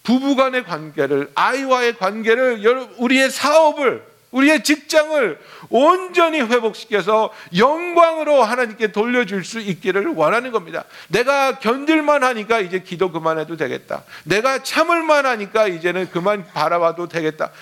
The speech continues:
그게 아니라, "하나님, 태양을 멈춰가면서까지라도 이 전쟁의 끝을 보게 하여 주시옵소서. 주님의 뜻이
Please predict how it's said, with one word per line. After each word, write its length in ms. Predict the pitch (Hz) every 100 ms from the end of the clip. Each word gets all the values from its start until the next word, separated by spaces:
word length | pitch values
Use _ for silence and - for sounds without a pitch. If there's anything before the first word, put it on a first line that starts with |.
| -
그게 320 | - 202 196
아니라, 480 | 202 151 160 156 151 - -
"하나님, 500 | - 240 262 277 247 - _
태양을 580 | - 311 370 359 359 330
멈춰가면서까지라도 1600 | 254 262 254 247 214 202 190 185 175 165 151 147 143 156 147 - - -
이 260 | 240 277
전쟁의 640 | - 233 254 277 269 262 -
끝을 460 | 403 392 - 330
보게 240 | 226 208 190
하여 280 | 180 160 156
주시옵소서. 840 | 147 - 143 - 131 135 127 - - -
주님의 680 | - 240 277 277 277 240 -
뜻이 320 | 349 311 311